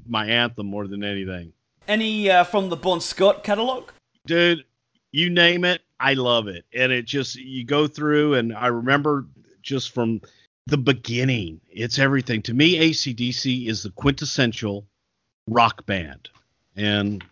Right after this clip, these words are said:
Speaker 1: I'm happy to be visiting their homeland, by God.
Speaker 2: Something to wrestle with, uh, kicked off back in twenty sixteen with Conrad Thompson, uh, who everyone knows as the Mortgage Guy.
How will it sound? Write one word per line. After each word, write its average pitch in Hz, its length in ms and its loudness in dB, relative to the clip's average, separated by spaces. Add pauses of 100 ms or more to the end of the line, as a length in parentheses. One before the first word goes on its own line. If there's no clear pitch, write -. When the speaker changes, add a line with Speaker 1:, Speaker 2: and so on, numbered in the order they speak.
(300)
Speaker 1:
I'm 104 220 -2
happy 110 320 0
to 107 80 -4
be 110 400 0
visiting 113 540 -2
their 117 120 0
homeland, 104 560 -4
by 82 140 -12
God. 87 360 -12 (600)
Speaker 2:
Something 220 520 2
to 170 160 0
wrestle 165 340 6
with, 160 320 0
uh, 135 300 4
kicked - 280 -2
off 196 300 4
back 151 240 0
in 120 300 -6
twenty 175 320 -6
sixteen 135 580 -4
with 110 220 -8
Conrad 127 440 0
Thompson, 131 580 -2 (100)
uh, 117 300 -4
who 156 160 -4
everyone 139 420 0
knows 127 280 0
as 123 140 -6
the 123 140 -2
Mortgage 135 520 -2
Guy. 131 360 0